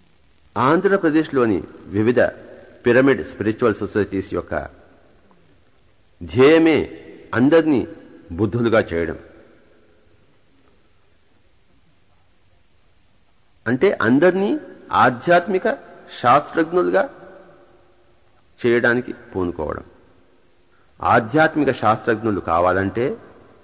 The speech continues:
ఎవరైనా కూడాను మూడు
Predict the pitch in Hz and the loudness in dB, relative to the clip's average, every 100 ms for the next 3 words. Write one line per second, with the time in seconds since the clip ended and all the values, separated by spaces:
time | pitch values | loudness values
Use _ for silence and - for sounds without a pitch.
0 | _ 82 98 120 139 127 107 98 92 - | _ -4 2 4 4 2 2 0 0 -4
1 | - - - - - - _ _ _ _ | -8 -20 -20 -20 -20 -20 _ _ _ _
2 | _ _ _ _ _ _ _ _ 87 104 | _ _ _ _ _ _ _ _ -4 2
3 | 139 127 - | 4 2 -2